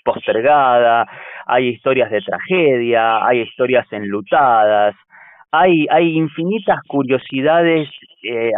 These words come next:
en, que inciden en, en la carrera de un actor o de una actriz, y de alguna manera está el gusto subjetivo, por supuesto. Hay estrellas que quiero muchísimo y con las que he crecido, que han quedado afuera por una cuestión meramente del recorte,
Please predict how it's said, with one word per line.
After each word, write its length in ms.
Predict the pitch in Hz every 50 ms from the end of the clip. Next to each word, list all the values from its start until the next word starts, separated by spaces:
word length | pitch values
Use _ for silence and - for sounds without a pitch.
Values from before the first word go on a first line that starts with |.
| 101 - -
en, 420 | - 123 117 113 113 113 113 117 117 -
que 80 | - 120
inciden 600 | 120 117 117 - - - 202 226 262 202 139 120
en, 160 | 117 113 107
en 120 | 95 113 113
la 120 | 110 113
carrera 340 | - 117 110 123 143 139 127
de 80 | 120 123
un 80 | 123
actor 380 | 117 110 - - - 170 156 139
o 40 | 120
de 80 | 127
una 120 | 127 123 117
actriz, 480 | 110 - - 165 175 165 143 131 117 - - _ _ _ - - - - - - - _ -
y 120 | 131 127
de 80 | 120 127
alguna 280 | 131 139 175 196 190 165
manera 300 | 151 151 165 190 202 151
está 300 | - - - 131 143 147
el 120 | 127 113
gusto 320 | 104 123 131 117 - 110 98
subjetivo, 720 | - 101 95 98 - 170 147 - 139 151 156 147 135 113 95
por 160 | - 104 101
supuesto. 800 | - 123 113 98 - 135 135 135 135 131 - _ - 135 131 - - - - - - -
Hay 240 | - - 139 143 127
estrellas 580 | 107 95 - - 113 120 120 - 120 107 98 98 - _ -
que 100 | - 92
quiero 260 | - - 110 107 104
muchísimo 680 | 101 98 95 - - 131 127 - - 120 107 101 98 95
y 120 | 98 92 -
con 180 | - 101 98
las 120 | 92 92 - -
que 160 | - 120 113
he 40 | 101
crecido, 640 | - 104 95 - - 143 143 143 135 123 110 107 98 95 -
que 160 | 101 98 98
han 160 | 104 107 107
quedado 340 | 98 101 98 104 110 104 98
afuera 680 | 95 - - - 220 233 214 185 151 135 117 107 101 104 -
por 140 | - 113 113
una 180 | 117 117 110
cuestión 640 | 101 104 104 101 - 131 127 120 113 110 - - - _ _ - _ - -
meramente 480 | 123 131 127 127 127 135 139 135 - 120
del 160 | 117 110 101
recorte, 800 | 101 107 117 - - 175 180 170 151 127 120 98 - 123 117